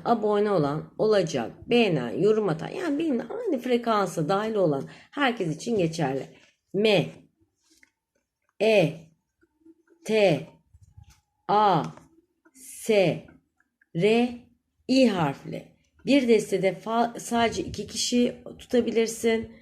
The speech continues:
Hepsini ayrı ayrı tutabilirsin. Eksin olur,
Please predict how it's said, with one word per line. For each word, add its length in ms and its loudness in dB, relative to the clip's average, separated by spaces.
Hepsini 360 0
ayrı 360 2
ayrı 280 2
tutabilirsin. 640 -2
Eksin 420 0
olur, 480 2